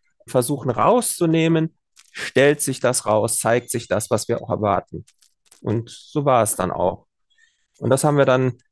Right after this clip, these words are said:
mit Gruppenkulturen gemacht und da würde ich an Manuel jetzt mal übergeben.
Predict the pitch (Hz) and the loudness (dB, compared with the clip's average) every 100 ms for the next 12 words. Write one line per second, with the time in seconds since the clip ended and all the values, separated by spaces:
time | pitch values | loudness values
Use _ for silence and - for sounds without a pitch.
0 | _ _ - 120 160 185 165 - 147 - | _ _ -4 -2 0 0 0 0 -2 0
1 | 139 131 120 117 - - 110 104 104 113 | 0 0 -2 -2 -4 -6 -2 0 0 -2
2 | 87 98 110 _ _ _ _ - 110 120 | -4 -6 -8 _ _ _ _ -4 -2 0
3 | 110 101 - - - - - - - - | -2 -2 -8 -8 -10 -10 -10 -12 -14 -14